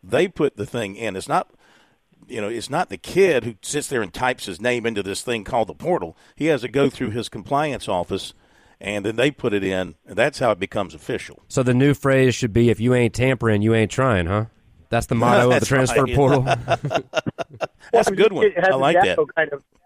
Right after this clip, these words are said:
Speaker 3: yeah, has a Dabo kind of way, you know, that's part of his frustration with the portal has been the, the, the rules are, are there, but maybe not enforced at the level he feels they should be,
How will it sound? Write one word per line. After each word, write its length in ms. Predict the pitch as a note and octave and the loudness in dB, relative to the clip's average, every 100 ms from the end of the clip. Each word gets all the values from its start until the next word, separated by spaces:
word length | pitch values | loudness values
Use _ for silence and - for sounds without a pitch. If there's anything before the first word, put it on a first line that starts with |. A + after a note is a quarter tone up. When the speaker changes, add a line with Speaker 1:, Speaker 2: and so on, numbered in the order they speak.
| _ _ _ _ _ _ | _ _ _ _ _ _
Speaker 3:
yeah, 100 | - | -4
has 180 | E3 F#3+ | 0 -2
a 60 | F3 | 0
Dabo 400 | D#3 G3 A#3+ A3+ | 2 4 4 2
kind 240 | - A3 | 0 2
of 140 | F3 D3+ - | 2 2 -4
way, 280 | D#3+ F#3 E3+ D3+ _ F3+ | -2 -2 -4 -18 _ -10
you 100 | D#3+ | -4
know, 60 | |
that's 220 | C#3+ F3+ - _ - | 0 -2 -2 _ -2
part 160 | F3 | 0
of 80 | D3+ | 0
his 140 | E3 - | -4 -6
frustration 540 | D#3+ - C#3+ D3+ - | -6 -6 -8 -10 -8
with 140 | E3 D3 | -10 -10
the 60 | |
portal 380 | C#3 E3 D#3+ F3 _ _ _ _ - | -8 -2 0 0 _ _ _ _ -14
has 100 | B2+ | -6
been 260 | C3+ D3 C#3 | 0 0 2
the, 300 | C3 C3 A#2+ | 2 2 -2
the, 360 | C3 C3+ - A#2+ | -2 -2 -6 -8
the 80 | C3+ | -4
rules 380 | C3+ F3 E3+ C#3+ | 4 6 6 4
are, 200 | C#3 C3 _ | 0 -2 _
are 100 | B2+ | -6
there, 340 | A#2+ E3+ E3+ C#3+ | 0 2 4 2
but 200 | B2 A#2 | -2 -6
maybe 420 | C3+ D3 C#3 B2+ - | -6 -6 -8 -12 -8
not 320 | C3 C#3 C3+ _ _ _ _ _ _ _ C#3 | -6 -6 -8 _ _ _ _ _ _ _ -14
enforced 480 | A#2+ - D3+ D#3+ - | -10 0 4 4 0
at 100 | - | -6
the 80 | C3 | 0
level 260 | C3 C#3 | 2 2
he 140 | C3+ C3+ | 0 -6
feels 260 | - C#3+ | -2 -2
they 100 | B2+ | -2
should 260 | A#2+ C3+ D3+ | -6 -6 -4
be, 220 | D3+ F3 | -4 -6